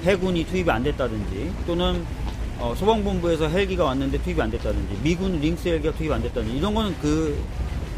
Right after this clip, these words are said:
일, 이, 삼 전 정장이 결정한 게 아니거든요. 그 윗선이 결정한 거고, 그 외에도 뭐 여러 가지 어떤 결정을 했던, 이상한 결정들을 했던 지휘 라인이 있는데, 이 지휘 라인들은 사실, 어, 수색 실패, 구조 실패에 대해서는 책임을 안 지고 있어요.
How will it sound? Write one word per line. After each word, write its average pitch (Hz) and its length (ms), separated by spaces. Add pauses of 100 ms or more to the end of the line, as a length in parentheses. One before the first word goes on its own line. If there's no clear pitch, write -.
일, 185 100
이, 233 60
삼 226 160
전 208 100
정장이 156 400
결정한 165 320
게 220 60
아니거든요. 117 560 (220)
그 117 120
윗선이 220 320
결정한 139 440
거고, 104 440 (760)
그 175 140
외에도 175 400
뭐 160 200
여러 139 220
가지 196 300
어떤 156 500
결정을 165 680
했던, 160 560 (140)
이상한 180 300
결정들을 143 420
했던 139 260
지휘 165 240
라인이 147 360
있는데, 117 280
이 190 140
지휘 190 280
라인들은 196 840
사실, 202 320 (680)
어, 101 300
수색 240 260
실패, 165 360
구조 143 240
실패에 180 380
대해서는 151 240
책임을 190 240
안 113 160
지고 117 200
있어요. 95 420